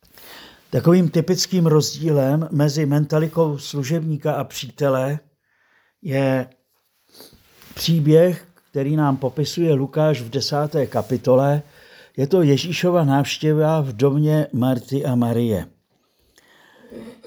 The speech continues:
A nikdo asi nebude pochybovat o tom, že obě dvě byly s Ježíšem v přátelském vztahu.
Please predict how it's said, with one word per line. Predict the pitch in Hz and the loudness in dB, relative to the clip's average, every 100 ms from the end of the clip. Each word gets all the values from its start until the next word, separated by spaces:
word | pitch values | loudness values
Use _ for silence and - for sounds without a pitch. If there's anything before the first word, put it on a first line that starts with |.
| - _ - | -20 _ 0
A | 123 123 113 - _ _ - - _ - _ _ _ _ _ _ _ _ _ _ _ _ | 2 2 -2 -12 _ _ -20 -20 _ -20 _ _ _ _ _ _ _ _ _ _ _ _
nikdo | 127 208 131 110 117 127 151 160 - _ _ _ _ _ _ _ _ | 4 4 4 0 2 2 0 -4 -12 _ _ _ _ _ _ _ _
asi | 139 123 - 151 143 - 139 | -6 -2 2 2 2 0 0
nebude | 139 147 151 | 0 4 2
pochybovat | 139 143 156 147 151 147 143 | 2 -2 0 2 2 2 0
o | 147 | -2
tom, | - 151 | 0 0
že | 131 143 139 131 - _ _ _ _ _ _ _ 277 - _ _ _ - | 2 2 2 0 -8 _ _ _ _ _ _ _ -20 -20 _ _ _ 2
obě | 160 151 160 | 4 6 6
dvě | 139 127 151 156 147 131 - _ | 4 4 4 4 2 0 -10 _
byly | 120 135 135 | -2 0 0
s | 143 | -2
Ježíšem | 123 139 - 139 127 | -4 -6 -4 -2 -2
v | - | -6
přátelském | - 139 127 131 120 143 123 | -2 -2 0 -4 -4 -2 -2
vztahu. | 104 131 123 92 | -4 -4 -4 -6